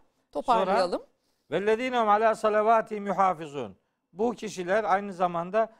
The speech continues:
Speaker 2: bütün ibadetlerini koruyanlardır. Bütün ibadetlerine azami özen gösterenlerdir. Mesela sadece namazı özenerek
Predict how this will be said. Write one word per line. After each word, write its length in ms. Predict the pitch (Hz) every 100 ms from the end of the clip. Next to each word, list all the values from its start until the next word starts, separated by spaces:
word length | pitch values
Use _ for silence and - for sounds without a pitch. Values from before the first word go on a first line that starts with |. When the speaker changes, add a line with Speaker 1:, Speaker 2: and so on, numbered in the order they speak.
| _ -
Speaker 2:
bütün 520 | 185 196 302 302 254
ibadetlerini 1040 | 190 196 190 180 180 180 - 175 170 185 226
koruyanlardır. 880 | - 160 156 143 135 123 101 - - _ _ _ _
Bütün 480 | 160 - 254 320 254
ibadetlerine 1300 | 190 165 160 156 160 - 151 147 156 208 254 254 226 _ _ _
azami 680 | - 170 160 156 170 220 226
özen 340 | 160 143 175
gösterenlerdir. 840 | 156 139 - 127 123 117 104 90 92 _ _ _ _
Mesela 360 | 165 180 202 196
sadece 380 | 202 196 196
namazı 520 | 180 175 196 196 175 208
özenerek 880 | 202 185 165 185 185 190 190 160